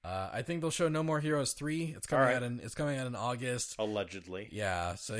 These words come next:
Speaker 1: <laughs> allegedly.
Speaker 2: <laughs>
Speaker 1: I think they'll show off gameplay, and if they have to delay it further, they will.
Speaker 2: Yeah.
Speaker 1: Shin Megami Tensei five.
Speaker 2: Yes.
Speaker 1: That's still apparently coming out this year.
Speaker 2: Okay.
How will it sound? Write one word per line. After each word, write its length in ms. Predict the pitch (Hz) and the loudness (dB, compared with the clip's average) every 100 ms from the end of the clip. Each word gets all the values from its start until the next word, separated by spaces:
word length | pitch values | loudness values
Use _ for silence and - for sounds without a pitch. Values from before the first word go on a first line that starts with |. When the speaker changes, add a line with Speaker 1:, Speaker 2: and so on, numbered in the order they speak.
| 101 | -2
Speaker 1:
<laughs> 100 | 127 | 2
allegedly. 760 | 143 113 101 110 113 107 98 - | 2 2 0 -2 -2 -2 -2 -6
Speaker 2:
<laughs> 100 | 98 | -6
Speaker 1:
I 100 | 135 | -2
think 180 | 156 165 | 0 2
they'll 140 | 156 | 2
show 180 | 156 160 | 4 6
off 180 | 151 127 | 6 4
gameplay, 560 | 117 131 127 139 135 120 | -2 -2 -2 0 2 0
and 100 | 113 | 0
if 160 | 113 | -4
they 140 | - 117 | -2 0
have 160 | 110 107 | 0 -2
to 80 | |
delay 260 | 101 104 101 | -6 -2 -2
it 100 | 95 | -2
further, 280 | - 98 101 | -4 -4 -4
they 140 | 98 | -4
will. 400 | 92 101 110 107 110 | -4 -2 0 0 0
Speaker 2:
Yeah. 200 | 85 73 - _ _ _ - | 0 -2 -12 _ _ _ -20
Speaker 1:
Shin 200 | - 185 | -4 0
Megami 280 | 185 175 170 | 2 2 2
Tensei 340 | - - 151 156 | 2 0 2 -2
five. 760 | - 143 151 123 87 85 85 - | -2 -2 2 2 0 -2 -8 -10
Speaker 2:
Yes. 480 | 98 95 - - - | -4 -4 -2 -6 -4
Speaker 1:
That's 260 | 113 123 - | -2 0 0
still 360 | - 156 156 | 0 2 2
apparently 480 | 127 - - 131 113 | 0 0 -2 -2 -6
coming 300 | 110 117 110 | -4 -4 -2
out 200 | 110 113 | -2 -4
this 220 | 95 - | -4 -6
year. 340 | 87 85 82 87 | -6 -8 -6 -4
Speaker 2:
Okay. 580 | 90 107 - 226 220 | -2 -2 2 2 2